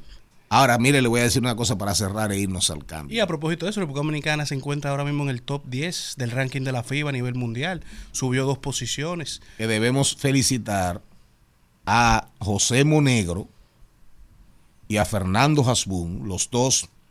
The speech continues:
Speaker 1: vinculados a medios de comunicación que manejaron, que están manejando todo el tema de la participación de la selección dominicana en el Mundial de Fútbol. Se integró ayer, se integró este fin de semana Car-,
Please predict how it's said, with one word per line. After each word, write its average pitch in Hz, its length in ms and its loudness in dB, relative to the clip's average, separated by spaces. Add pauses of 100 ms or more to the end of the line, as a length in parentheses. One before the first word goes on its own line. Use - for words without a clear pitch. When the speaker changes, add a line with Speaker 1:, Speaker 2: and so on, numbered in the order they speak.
Speaker 1:
vinculados 95 680 -2
a 113 60 -4
medios 113 300 -2
de 117 80 -6
comunicación 113 680 -4 (460)
que 90 120 -6
manejaron, 107 600 -4 (180)
que 98 80 -6
están 104 260 -4
manejando 123 440 -2
todo 110 260 -4
el 110 100 -4
tema 98 380 -6 (440)
de 107 460 0 (120)
la 110 220 -2
participación 123 840 2
de 101 120 -4
la 90 380 -2
selección 104 560 -2
dominicana 101 640 -4 (300)
en 98 140 0
el 101 120 2
Mundial 98 500 2
de 87 200 -8
Fútbol. 73 460 -8 (340)
Se - 200 0
integró 117 440 2
ayer, 143 340 6
se 135 120 2
integró 110 280 -2
este 123 160 0
fin 120 160 0
de 117 100 0
semana 110 500 -2
Car-, 107 200 -6